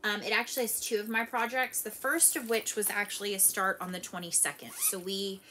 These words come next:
are kind of a little out of chronological order here, but that's okay. And this is from Heart and Hand. <laughs> It's another nativity. This is Double Up Nativity,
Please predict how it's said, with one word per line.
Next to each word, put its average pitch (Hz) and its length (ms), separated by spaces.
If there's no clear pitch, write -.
are - 60
kind 196 260
of 185 80
a 170 60
little 196 280
out 170 200
of 170 80
chronological 151 800
order 143 220
here, 170 260
but 294 160
that's 415 240
okay. - 400
And 196 220
this 277 400
is 175 760
from 202 180
Heart 202 240
and 277 180
Hand. 202 360
<laughs> - 20
It's 269 300
another 220 320
nativity. 285 520
This 269 160
is 269 140
Double 214 420
Up 156 220
Nativity, 180 540